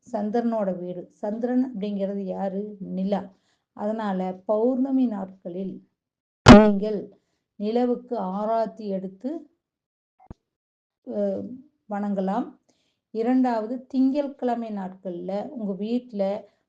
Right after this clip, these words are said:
பச்சரிசியில ஏதாவது உணவு செய்து சந்திரனுக்கு படைக்கலாம். நீங்க டெய்லியுமே வளர்பிறை காலத்துல இருந்தாலும் சரி, தேய்பிறை காலத்துல சந்திரனை பார்த்து கும்பிடுறது எப்பொழுதுமே நல்லது. திருவண்ணாமலை திங்கட்கிழமை போய்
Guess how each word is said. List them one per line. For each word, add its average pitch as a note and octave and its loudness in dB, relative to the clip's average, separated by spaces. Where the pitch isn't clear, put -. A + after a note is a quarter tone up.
பச்சரிசியில A3 -2
ஏதாவது G#3 -4
உணவு G#3 -4
செய்து F#3+ -6
சந்திரனுக்கு G3 -6
படைக்கலாம். E3+ -10
நீங்க A#3 2
டெய்லியுமே B3 2
வளர்பிறை G#3+ -2
காலத்துல G#3 -4
இருந்தாலும் G3 -2
சரி, G#3 -6
தேய்பிறை G#3 -2
காலத்துல G3 -6
சந்திரனை A3 -4
பார்த்து G3 -8
கும்பிடுறது G3 -2
எப்பொழுதுமே F#3+ -4
நல்லது. F3 -6
திருவண்ணாமலை C4 0
திங்கட்கிழமை A3 -6
போய் G#3 -6